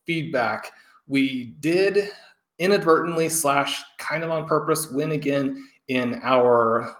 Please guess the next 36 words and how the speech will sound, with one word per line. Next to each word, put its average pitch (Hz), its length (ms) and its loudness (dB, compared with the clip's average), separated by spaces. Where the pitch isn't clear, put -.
RotoViz 143 500 4
Triflex 135 640 -4
Dynasty 170 420 -4
League. 185 340 -2
We're 139 120 4
now 120 180 2
right 123 360 0
on 123 520 0
the 131 160 -8
edge 127 180 -4
of 123 80 -8
the 107 80 -12
playoffs. 185 600 0
We 127 120 -6
still 139 300 -4
have 135 280 -4
this - 140 -8
team 127 240 -6
that's - 380 -8
decent, 214 460 4
but, - 460 0
you 131 80 -6
know, 95 200 -6
probably 139 340 0
takes 139 300 -2
some 120 460 -2
additional 143 420 -4
pieces 151 480 -2
to - 140 -6
win. 180 500 0
We 135 160 4
had 170 240 2
a 190 60 4
trade 180 260 0
offer 160 520 2
from 135 380 2